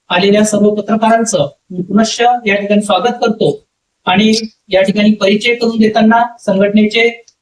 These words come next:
महासचिव राम वाडी लक्ष्मे सर या ठिकाणी उपस्थित आहेत. संघटनेचे राज्य सल्लागार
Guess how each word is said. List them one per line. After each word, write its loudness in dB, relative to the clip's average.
महासचिव 0
राम 4
वाडी 2
लक्ष्मे 0
सर 0
या 0
ठिकाणी 2
उपस्थित -2
आहेत. 2
संघटनेचे 0
राज्य 0
सल्लागार 0